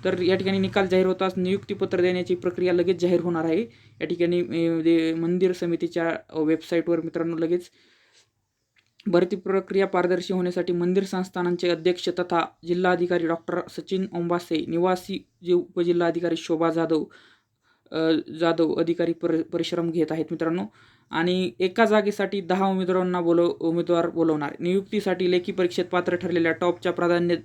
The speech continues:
अ, उमेदवारांना प्राधान्य देण्यात येणार आहे. एका जागेसाठी दहा उमेदवारांना बोलवण्यात येणार आहे.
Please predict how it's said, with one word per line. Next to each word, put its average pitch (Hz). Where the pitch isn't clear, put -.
अ, 175
उमेदवारांना 170
प्राधान्य 175
देण्यात 165
येणार 165
आहे. 170
एका 175
जागेसाठी 175
दहा 175
उमेदवारांना 170
बोलवण्यात 160
येणार 160
आहे. 160